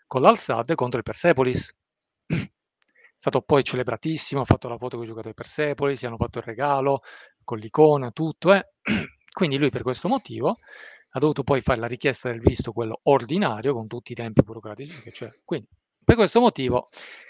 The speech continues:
si tende quindi a fare che cosa? Non, eh, le nazionali straniere non vanno a giocare in Iran per le amichevoli, ok? Poi c'è anche da dire un'altra cosa, <clears throat> un problema di distanza,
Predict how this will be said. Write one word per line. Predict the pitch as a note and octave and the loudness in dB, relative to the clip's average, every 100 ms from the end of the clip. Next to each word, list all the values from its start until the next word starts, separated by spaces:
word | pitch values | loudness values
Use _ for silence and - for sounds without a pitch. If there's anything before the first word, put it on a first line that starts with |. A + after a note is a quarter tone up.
| _ | _
si | - G#3 | -2 2
tende | D#3 C#3 C3+ C#3 | 2 2 0 0
quindi | C3+ B2+ B2+ | 0 -4 4
a | B2+ | 4
fare | - C3+ | 4 2
che | C3+ F3 | -6 -8
cosa? | B2 A#2+ B2 | -8 -8 -8
Non, | B2+ C3 B2+ | -8 -10 -10
eh, | A#2+ A#2 A2+ A2 A2+ A2+ A2 | -12 -12 -14 -16 -16 -16 -16
le | A2+ | -12
nazionali | B2 - D#3 B2 | -12 -8 -8 -6
straniere | A#2 C#3 A#2 | -8 -8 -8
non | A#2 B2+ | -8 -8
vanno | A#2 A2 A2 | -8 -8 -10
a | |
giocare | A2+ A#2 A2+ G#2 | -10 -8 -8 -10
in | A2 | -10
Iran | A2 G2+ G#2 A2 A2 - | -10 -10 -10 -12 -12 -10
per | A#2 | -8
le | G#2+ | -8
amichevoli, | G2+ - G#2+ A2 _ | -14 -16 -18 -20 _
ok? | C#3+ D#3 - _ _ _ _ _ _ _ - - - - _ | -6 -6 -8 _ _ _ _ _ _ _ -20 -20 -20 -20 _
Poi | - C4 | 4 6
c'è | G3 | 6
anche | E3 E3+ | 2 4
da | F3+ | 4
dire | C#3+ | 2
un'altra | C#3+ A#2+ A#2+ | -2 -4 -8
cosa, | A2 A2 A2 - _ _ - | -6 -6 -6 -10 _ _ -8
<clears throat> | |
un | - C#3+ B2+ - - F3+ B2 B2 | -6 -6 -10 -12 -14 -12 -10 2
problema | F3+ D#3+ | 4 4
di | C3 | 2
distanza, | A#2+ - E3 C3+ A2+ | -8 0 2 2 0